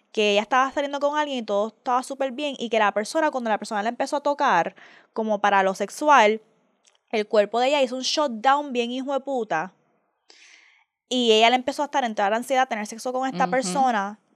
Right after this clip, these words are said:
Speaker 1: No es lo mismo que asco que tú, pero es to-,
Speaker 2: Sí,
Speaker 1: un total
Speaker 2: sí.
Speaker 1: como re-, un total no. ¿Verdad? Asco también es como un total como que no,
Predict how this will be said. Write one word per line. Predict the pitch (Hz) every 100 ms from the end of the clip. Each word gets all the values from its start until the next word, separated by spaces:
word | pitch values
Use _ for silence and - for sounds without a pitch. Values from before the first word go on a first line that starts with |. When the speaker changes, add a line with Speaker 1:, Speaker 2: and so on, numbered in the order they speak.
| _ -
Speaker 1:
No | 233
es | 247
lo | 320
mismo | 403 415 359
que | 269
asco | 269 - 254
que | 214
tú, | 214 208 208 _ _
pero | 233 226
es | 247
to-, | - 311
Speaker 2:
Sí, | 165
Speaker 1:
un | 277
total | 311 311 330 330
Speaker 2:
sí. |
Speaker 1:
como | - 254 240 233 220 214 208
re-, | 226 220 -
un | 254
total | 311 330 311 214
no. | 214 190 170 - _ _
¿Verdad? | - 208 240
Asco | - 311
también | 311 339
es | 311
como | 269 262
un |
total | 269 294 294
como | 254 214
que | 175
no, | 165 185 208 170